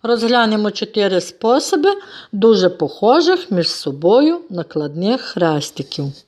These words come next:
В першому випадку сформуйте, будь ласка, два хрестики два на чотири і накладіть на них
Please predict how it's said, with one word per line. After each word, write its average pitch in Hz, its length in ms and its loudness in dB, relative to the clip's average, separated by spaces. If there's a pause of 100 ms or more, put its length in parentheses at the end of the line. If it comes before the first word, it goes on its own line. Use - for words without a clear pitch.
(1200)
В - 120 -20
першому 339 520 0
випадку 190 640 -2
сформуйте, 262 640 0
будь 185 280 -2
ласка, 185 380 0
два 175 220 2
хрестики 165 840 -4 (760)
два 196 240 0
на 185 160 2
чотири 156 760 -2 (1040)
і 349 180 0
накладіть 208 840 0 (1500)
на 185 540 -2 (1900)
них 185 680 0